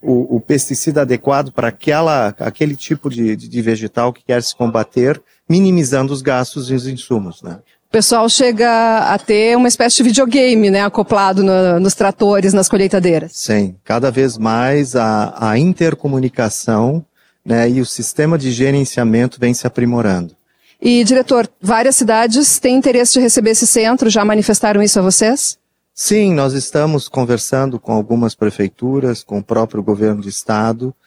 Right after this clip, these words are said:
Speaker 1: para estabelecer esse centro, mas possivelmente será na região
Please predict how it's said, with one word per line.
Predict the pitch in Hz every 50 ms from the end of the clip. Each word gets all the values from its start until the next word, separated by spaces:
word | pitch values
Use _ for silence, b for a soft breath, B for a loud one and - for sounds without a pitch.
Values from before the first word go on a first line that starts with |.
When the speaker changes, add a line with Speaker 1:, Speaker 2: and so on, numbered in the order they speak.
| _ _ _ _ _ _ _ _
Speaker 1:
para | - 127 127 123 127
estabelecer | 127 - - - 131 123 131 123 120 117 - 123 120
esse | 120 - -
centro, | - - 127 123 123 131 127 - 147 139
mas | 135 135 131 127 - -
possivelmente | _ - 143 - - 156 151 143 151 147 139 131 127 127 135 139 131 - - 151 151 143 143 - _ _ _ _
será | _ - - 139 127 127 131
na | 135 131
região | 123 123 127 120 113 123 127